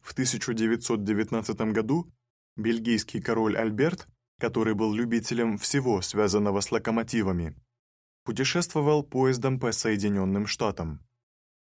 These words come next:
Он оделся в форму машиниста и миль десять вел поезд сам. На ближайшей остановке собравшиеся приветствовать короля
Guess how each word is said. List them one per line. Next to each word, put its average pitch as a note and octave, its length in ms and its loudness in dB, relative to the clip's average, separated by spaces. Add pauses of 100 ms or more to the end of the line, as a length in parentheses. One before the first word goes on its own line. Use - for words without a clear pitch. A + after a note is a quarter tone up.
Он A2+ 220 2
оделся A2 520 2
в G#2+ 60 -6
форму G#2+ 340 0
машиниста G#2+ 800 0 (260)
и B2+ 260 2
миль D3+ 260 2
десять C#3 500 2
вел G2+ 240 4
поезд B2+ 480 2
сам. F#2 520 -2 (840)
На A2+ 160 2
ближайшей A2 600 4
остановке A2+ 680 0 (340)
собравшиеся A2 840 2
приветствовать A2 720 2
короля A#2 500 2